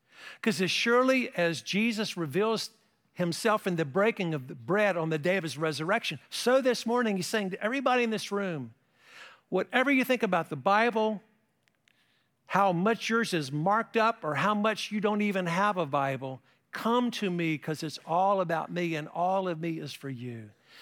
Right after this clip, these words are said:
You see, on the night of his actual betrayal, the night of his arrest, Jesus took bread and he broke it. And he said to the disciples in the upper room, "This is my body broken for you."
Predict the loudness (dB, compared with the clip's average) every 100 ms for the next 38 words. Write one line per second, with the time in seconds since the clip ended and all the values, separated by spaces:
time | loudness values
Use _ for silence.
0 | -18 -6 -2 2 4 4 4 4 4 2
1 | 2 -2 -4 0 0 2 -2 -2 -4 0
2 | 0 2 0 0 -2 0 -2 -2 -6 -12
3 | -20 -20 -20 _ _ _ _ _ 2 4
4 | 4 4 2 -2 -2 0 0 -4 -6 0
5 | 0 0 0 2 4 2 0 -10 _ _
6 | -2 0 0 -4 -2 2 4 4 0 -4
7 | -10 _ _ _ _ _ -20 -4 0 2
8 | 0 0 2 4 2 0 -8 _ -2 0
9 | 0 -2 2 4 4 2 0 0 0 -2
10 | -2 -2 0 0 -2 -6 _ -6 0 0
11 | 0 -4 -2 0 0 2 4 4 2 0
12 | 0 0 0 -6 -4 -4 0 -2 -2